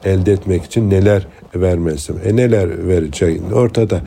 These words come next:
Yani, e, sabırla devam edeceksin. Allah efendim beni huzuruna kabul ettiyse bu bile başlı başına bir nimettir diyeceğiz. Yine Üstad Necip Fazıl'ın herhalde bir ifadesi, "İki gözü iki çeşme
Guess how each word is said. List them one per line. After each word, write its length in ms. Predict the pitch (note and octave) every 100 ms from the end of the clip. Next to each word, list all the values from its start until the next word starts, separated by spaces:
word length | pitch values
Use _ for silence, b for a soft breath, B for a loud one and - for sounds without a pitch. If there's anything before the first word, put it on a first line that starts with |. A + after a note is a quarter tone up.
| B B -
Yani, 280 | F#2+ E2+ E2+
e, 260 | F#2+ G2
sabırla 760 | F#2+ A2 G2+ F#2 D#2 D#2+ A2+ D#3 B B -
devam 340 | F2+ F#2+ G2
edeceksin. 580 | F#2+ E2+ D#2+ D#2+ - -
Allah 500 | D#2 F#2+ E2+ F#2+ F#2+ B B B
efendim 480 | F#2 F#2 F2 E2+ F2 F#2
beni 200 | F#2+ F#2
huzuruna 600 | - F#2+ F#2+ E2+ E2 D#2+
kabul 340 | G#2 F2+ F2
ettiyse 640 | E2 D#2+ - C#2+ - C3 F3+ B B -
bu 160 | C3 G#2+
bile 240 | F#2+ F#2+
başlı 320 | G#2+ G2 F#2+
başına 400 | F2 E2+ G2+ F#2
bir 200 | F#2 E2+
nimettir 600 | F2+ F#2 F#2 F2+ E2 E2
diyeceğiz. 540 | E2 D2+ C#2+ B2 D3+ - B B _
Yine 160 | G#2+ G#2
Üstad 380 | F#2+ F#2 G2 F2+
Necip 240 | F2+ F2 F2+
Fazıl'ın 520 | - F2+ E2+ F#2 G2
herhalde 460 | E2+ E2+ D#2+ E2 F2+
bir 120 | F2+
ifadesi, 760 | F2+ F2 E2 - - A#2+ E3 - B B -
"İki 260 | G2+ C#3 A2
gözü 300 | G#2+ F2 F2 F2+
iki 240 | F2 A#2+ A2
çeşme 440 | A2 F#2 F#2